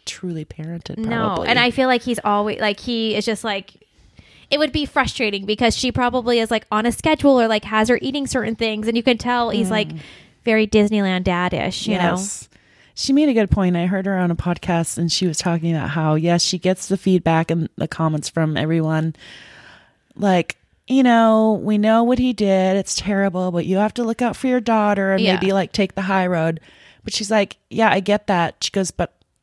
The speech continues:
Speaker 1: you could say the same thing to him."
Speaker 2: That's
Speaker 1: Wh-
Speaker 2: true.
Speaker 1: Why doesn't he, why didn't he take the high road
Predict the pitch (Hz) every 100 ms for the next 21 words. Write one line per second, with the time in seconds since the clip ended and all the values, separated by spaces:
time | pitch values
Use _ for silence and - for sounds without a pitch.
0 | _ _ - 185 190 - 196 175 202 185
1 | 165 175 156 165 240 180 185 - _ _
2 | _ _ _ - - 214 202 214 - 277
3 | 247 180 - 202 196 180 226 208 202 202
4 | 214 226 226 220 190 170 170 165 165